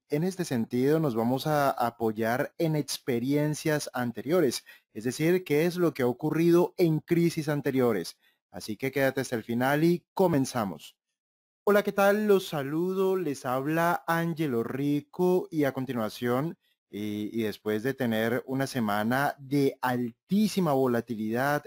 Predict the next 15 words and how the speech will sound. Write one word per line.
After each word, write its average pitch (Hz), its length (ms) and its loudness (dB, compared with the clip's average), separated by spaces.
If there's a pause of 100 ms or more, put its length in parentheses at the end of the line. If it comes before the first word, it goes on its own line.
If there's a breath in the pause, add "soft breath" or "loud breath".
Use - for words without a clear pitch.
en 131 160 -6
los 113 200 -4
mercados 104 400 -6
financieros, 110 720 -4 (380 soft breath)
y 101 80 -6
aquí 107 380 -2
no 123 180 2
puede, 127 440 2
y 120 100 -2
aquí 123 160 -6
no 175 120 0
tenemos, 135 480 0
eh, 113 280 0
ninguna 147 720 2
excepción 147 800 0